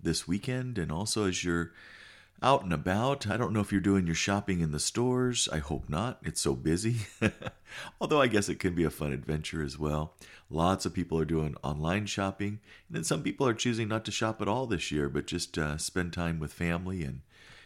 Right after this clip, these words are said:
and, uh, you know, develop and, uh, rekindle some of the relationships that they have in their life. That kinda goes in line with the homily that I'm gonna share with you right now. So let me jump right in and let's get going. As you are aware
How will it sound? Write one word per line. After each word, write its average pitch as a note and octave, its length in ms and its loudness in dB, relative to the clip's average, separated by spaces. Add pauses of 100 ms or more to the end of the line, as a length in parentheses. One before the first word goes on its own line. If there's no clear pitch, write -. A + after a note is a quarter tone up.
(120)
and, D2 460 -4
uh, C#2 200 -6 (760)
you F2 80 -6
know, D#2+ 80 -2
develop E2 540 0
and, C#2 280 -4 (200)
uh, C2+ 200 -8
rekindle E2 460 0
some D2+ 240 -2
of D#2 80 -2
the D2 100 -2
relationships D#2 720 -2
that C#2+ 140 -6
they C#2+ 80 -4
have C#2+ 200 -2
in C#2+ 60 -6
their C2 160 -4
life. C2+ 320 -4 (380)
That - 140 -10
kinda C3+ 480 0 (180)
goes G#2 340 2
in F#2 120 0
line F2+ 260 0
with E2 160 -2
the D2 120 2
homily F2 380 0
that C2+ 140 0
I'm C2 100 -2
gonna C2+ 180 -2
share C2+ 280 -2
with A#1 160 -6
you C2 100 -2
right A#1+ 240 -4
now. A#1 300 -8 (720)
So A2 320 6
let F#2+ 260 4
me D#3+ 80 2
jump A#2+ 260 -2
right E2+ 220 2
in C#3+ 300 0
and F#2 200 -2
let's B2+ 160 -2
get - 240 0
going. B1 320 -2 (1900)
As A#2 180 2
you D3 140 6
are C3 160 6
aware D#2 520 0